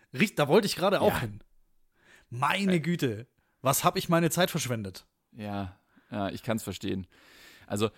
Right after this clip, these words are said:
Speaker 2: vielleicht für, äh, die, diejenigen, die jetzt den, äh, Super Bowl, äh, fünfundfünfzig nicht geschaut haben,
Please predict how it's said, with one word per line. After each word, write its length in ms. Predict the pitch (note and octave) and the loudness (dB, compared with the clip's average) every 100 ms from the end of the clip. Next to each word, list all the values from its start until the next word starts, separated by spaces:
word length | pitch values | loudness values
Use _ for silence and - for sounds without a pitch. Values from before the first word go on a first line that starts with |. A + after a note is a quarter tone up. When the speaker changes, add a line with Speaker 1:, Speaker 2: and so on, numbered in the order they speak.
| _ | _
Speaker 2:
vielleicht 320 | - A2 B2+ | 0 2 2
für, 240 | - A#2+ A2+ - - | 2 2 2 0 -6
äh, 520 | A2+ G#2+ G#2 G2+ G2+ | -2 0 0 0 -2
die, 260 | - - F2+ | -6 -12 -10
diejenigen, 520 | G#2+ B2 B2+ G#2+ G#2+ | -6 -2 -2 -2 -4
die 200 | G2+ G#2 | -4 -4
jetzt 360 | G#2 G2 - - | -4 -4 -8 -4
den, 320 | G2 F#2+ F#2+ | -2 -2 -4
äh, 160 | - G#2 | -8 -8
Super 340 | - B2 A#2 | -8 -4 -4
Bowl, 480 | G2 G#2+ A2 G#2+ - | -2 -2 0 -2 -6
äh, 180 | - G2+ | -8 -8
fünfundfünfzig 960 | G2+ - C3 A2 A#2 C#3 - A2 G2 G#2 | -6 -2 -2 -2 -8 -8 -10 -10 -10 -10
nicht 340 | G#2+ B2+ F#3+ - | -6 -4 -4 -8
geschaut 420 | G#2+ G2 F#2+ - | -8 -4 -4 -4
haben, 320 | G2 G#2+ F3 | -6 -6 -8